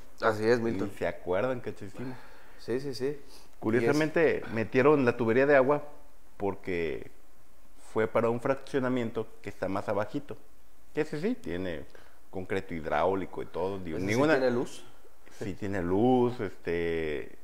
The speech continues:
Speaker 2: no hay ni una sola casa
Speaker 1: Ajá.
Speaker 2: construida todavía.
Speaker 1: Es el
Speaker 2: Pero
Speaker 1: que le hicieron nada más las
Speaker 2: Sí, las huellas.
Speaker 1: las
Speaker 2: Entrando por
Speaker 1: huellas.
Speaker 2: la, yéndose a la laguna, en la curva,
Speaker 1: Ajá.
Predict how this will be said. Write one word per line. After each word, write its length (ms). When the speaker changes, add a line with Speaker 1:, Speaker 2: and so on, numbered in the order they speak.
Speaker 2:
no 140
hay 100
ni 100
una 220
sola 300
casa 300
Speaker 1:
Ajá. 500
Speaker 2:
construida 560
todavía. 420
Speaker 1:
Es 80
el 80
Speaker 2:
Pero 120
Speaker 1:
que 60
le 60
hicieron 320
nada 220
más 240
las 640
Speaker 2:
Sí, 180
las 120
huellas. 340
Speaker 1:
las 220
Speaker 2:
Entrando 340
por 140
Speaker 1:
huellas. 400
Speaker 2:
la, 60
yéndose 360
a 20
la 100
laguna, 360
en 60
la 80
curva, 320
Speaker 1:
Ajá. 400